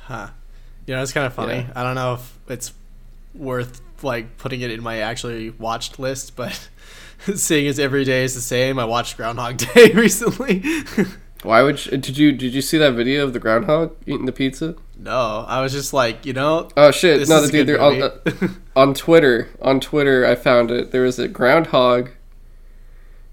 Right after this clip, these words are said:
Speaker 2: in front of a person's house, like, right in their, like,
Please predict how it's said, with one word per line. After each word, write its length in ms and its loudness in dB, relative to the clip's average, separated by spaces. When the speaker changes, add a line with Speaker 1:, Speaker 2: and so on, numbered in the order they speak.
Speaker 2:
in 160 4
front 200 2
of 60 -2
a 60 -2
person's 460 -2
house, 420 2
like, 160 0
right 180 4
in 100 2
their, 480 2
like, 380 -2